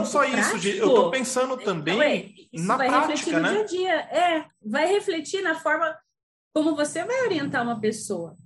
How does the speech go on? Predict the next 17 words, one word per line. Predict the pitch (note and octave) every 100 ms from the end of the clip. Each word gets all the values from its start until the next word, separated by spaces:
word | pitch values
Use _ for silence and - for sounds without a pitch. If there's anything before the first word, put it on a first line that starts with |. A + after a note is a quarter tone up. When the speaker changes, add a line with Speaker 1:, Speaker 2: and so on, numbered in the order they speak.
| -
Speaker 1:
Eu | A3
vou | G3+
te | G3+
Speaker 2:
Uhum. | E4+
Speaker 1:
dar | E4+
um | F#4
exemplo, | E4 C#4+ C4+ C4+ A3+ C4+
um |
exemplo | C#4+ C4+ C#4+ D4+ D4+
de | C4+
uma, | C#4 C#4 A3 D#3+ - -
da | A#3+
congregação | A#3+ B3+ B3+ B3+ B3+ B3 - A#3+ A#3 G#3+ - -
que |
eu | A#3+
trabalhava | A#3+ A#3 A#3 A#3 D4+
antes. | D4 - - -